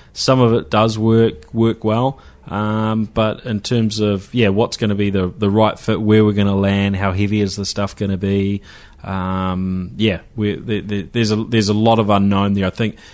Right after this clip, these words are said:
you know, definitely there's commercial applications and there's fun sort of gaming applications, um, but, you know, h-, how, how much attention that, that it, that a chat attracts more sort of broadly, um, yet to,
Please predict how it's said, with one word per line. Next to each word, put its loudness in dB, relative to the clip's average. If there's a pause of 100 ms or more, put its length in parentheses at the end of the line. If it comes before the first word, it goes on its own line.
(100)
you -2
know, 4
definitely 2
there's 0
commercial 2
applications 0
and 2
there's 0
fun 0
sort 2
of 0
gaming 2
applications, -4 (320)
um, -2
but, 0
you 0
know, 0 (140)
h-, -10 (240)
how, 2
how 2
much 0
attention -4
that, -4
that -2
it, -12
that -2
a -4
chat -6 (200)
attracts -6
more -2
sort -4
of -4
broadly, 0 (420)
um, -2 (1040)
yet -2
to, -8